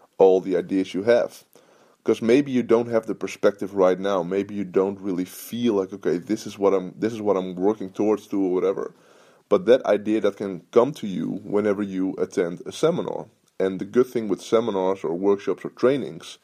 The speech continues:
is it's, it's not you by yourself, it's you in a group.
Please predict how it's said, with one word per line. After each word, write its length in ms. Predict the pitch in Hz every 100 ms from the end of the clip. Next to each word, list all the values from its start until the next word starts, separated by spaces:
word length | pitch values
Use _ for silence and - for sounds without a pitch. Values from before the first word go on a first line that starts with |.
| _ _ _ _ _
is 160 | 104 101
it's, 260 | 101 - -
it's 300 | - 104 123
not 260 | 135 131
you 300 | 120 123 113
by 160 | 98 95
yourself, 560 | 78 - - 104 113
it's 200 | 78 - -
you 380 | 104 95 95 - -
in 140 | 95
a 80 | 92
group. 260 | 92 82